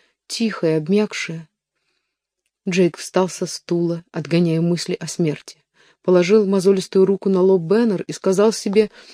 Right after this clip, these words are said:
что он определенно прохладнее, чем в прошлый раз, когда ушел доктор. Он ничего не заметил. Его волновало лишь одно — жизнь Беннер.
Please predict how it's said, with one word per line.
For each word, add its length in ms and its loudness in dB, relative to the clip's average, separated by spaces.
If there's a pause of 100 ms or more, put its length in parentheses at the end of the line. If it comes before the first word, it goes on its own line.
(120)
что 260 0
он 100 6
определенно 560 2
прохладнее, 640 2
чем 240 -2
в 60 -12
прошлый 420 2
раз, 420 -2 (760)
когда 320 4
ушел 300 0
доктор. 460 -6 (1000)
Он 180 6
ничего 280 4
не 120 4
заметил. 560 0 (720)
Его 260 4
волновало 380 6
лишь 240 2
одно — 320 2
жизнь 380 2
Беннер. 400 0